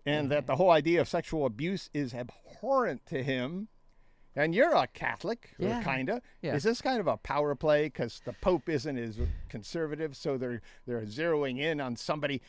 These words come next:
Speaker 1: who may or may not
Speaker 2: Oh,
Speaker 1: be
Speaker 2: be-, so who's
Speaker 1: complicit?
Speaker 2: close to him makes
Speaker 1: I
Speaker 2: him,
Speaker 1: imagine
Speaker 2: makes
Speaker 1: if
Speaker 2: him
Speaker 1: you
Speaker 2: look bad.
Speaker 1: couldn't
Speaker 2: Yeah,
Speaker 1: have
Speaker 2: it could, boy,
Speaker 1: sex
Speaker 2: that's
Speaker 1: for
Speaker 2: a great
Speaker 1: years,
Speaker 2: question.
Speaker 1: you'd
Speaker 2: Yeah,
Speaker 1: be,
Speaker 2: yeah,
Speaker 1: you know, a little
Speaker 2: yeah,
Speaker 1: bit,
Speaker 2: uh,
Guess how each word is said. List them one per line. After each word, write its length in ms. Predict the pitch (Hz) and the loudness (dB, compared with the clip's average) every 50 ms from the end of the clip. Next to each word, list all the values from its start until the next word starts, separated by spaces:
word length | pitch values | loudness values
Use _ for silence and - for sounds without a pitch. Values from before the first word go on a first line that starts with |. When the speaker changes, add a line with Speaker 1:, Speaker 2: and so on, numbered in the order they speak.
| - - | -6 -4
Speaker 1:
who 120 | 143 151 | -2 0
may 320 | 139 120 123 151 160 156 156 | 0 0 2 2 4 4 4
or 100 | 147 139 | 2 2
may 220 | 135 135 143 147 | 2 2 2 2
not 240 | 143 139 139 143 - - - - - - | 2 2 2 0 -2 -6 -12 -6 0 2
Speaker 2:
Oh, 140 | 202 180 | 2 4
Speaker 1:
be 160 | 139 120 120 120 | 4 2 -2 -2
Speaker 2:
be-, 200 | 175 185 180 170 | -2 -2 -2 -2
so 200 | - - 170 165 | -2 -2 0 0
who's 180 | 147 147 131 180 | 0 0 0 -2
Speaker 1:
complicit? 60 | 180 | -4
Speaker 2:
close 400 | - - 190 185 180 180 - - | -2 2 6 6 6 6 4 2
to 100 | - 180 | 2 2
him 200 | 170 160 156 151 | 4 4 4 2
makes 180 | 151 147 - | 0 -2 0
Speaker 1:
I 80 | 240 294 | 2 4
Speaker 2:
him, 120 | 254 143 127 | 4 4 4
Speaker 1:
imagine 400 | 127 127 147 170 156 - 139 123 | 4 4 4 4 2 2 0 0
Speaker 2:
makes 100 | 120 107 | 0 -2
Speaker 1:
if 40 | - | -2
Speaker 2:
him 40 | - | -2
Speaker 1:
you 60 | 110 | -2
Speaker 2:
look 140 | 107 107 - 131 | -2 -4 -4 -4
bad. 80 | 156 165 | -2 0
Speaker 1:
couldn't 140 | 170 - 208 | 0 0 2
Speaker 2:
Yeah, 140 | 240 254 247 | 2 0 2
Speaker 1:
have 100 | 135 233 | 2 0
Speaker 2:
it 100 | 233 - | -2 -2
could, 260 | - 202 - - 160 | -6 -8 -2 0 0
boy, 80 | 190 190 | 2 2
Speaker 1:
sex 60 | 165 | 2
Speaker 2:
that's 180 | 160 175 143 127 | 2 2 2 2
Speaker 1:
for 40 | 123 | 0
Speaker 2:
a 40 | 131 | 0
great 160 | 117 131 147 143 | 2 2 2 2
Speaker 1:
years, 100 | 160 170 | 2 2
Speaker 2:
question. 400 | 165 165 160 - - 160 147 151 | 0 0 0 0 -2 -4 -2 0
Speaker 1:
you'd 80 | 165 | 0
Speaker 2:
Yeah, 200 | 180 175 - 104 104 | 2 2 2 0 -2
Speaker 1:
be, 120 | 107 - | -6 -6
Speaker 2:
yeah, 300 | 151 131 117 113 104 101 110 | -6 -4 -4 -4 -6 -6 -6
Speaker 1:
you 120 | - - 127 | -6 -2 0
know, 200 | 127 127 131 131 | 2 2 2 2
a 40 | |
little 200 | 123 131 131 127 | 2 2 2 2
Speaker 2:
yeah, 60 | 117 113 | 2 2
Speaker 1:
bit, 220 | 123 117 113 - | 0 0 0 -2
Speaker 2:
uh, 420 | - 135 135 131 123 123 117 107 | -6 -10 -10 -8 -8 -8 -8 -8